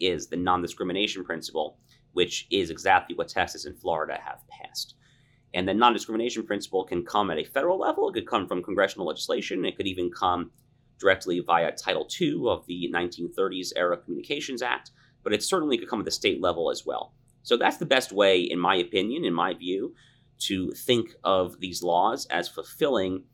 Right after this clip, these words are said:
the stick to the carrot that is Section two thirty extra legal immunity.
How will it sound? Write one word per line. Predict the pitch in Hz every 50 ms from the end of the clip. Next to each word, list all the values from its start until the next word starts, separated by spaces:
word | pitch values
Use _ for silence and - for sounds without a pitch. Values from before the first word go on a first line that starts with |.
| _ _ _ _ _ -
the | - 101 95 87 -
stick | - - - - - - - 156 113 101 - - - _ _ _ _ _ _
to | - -
the | - 90 -
carrot | - - - - 143 123 87 85 90 87 - - -
that | 95 92 87 87 -
is | - 85 90 90 87 87
Section | - - - 110 - - - 98
two | 95 - - 98
thirty | 90 - - 98 95 90 90 87 - -
extra | - 95 92 - - - 92 87 -
legal | - 98 92 95 90 78
immunity. | 82 85 92 90 87 85 80 80 80 76 -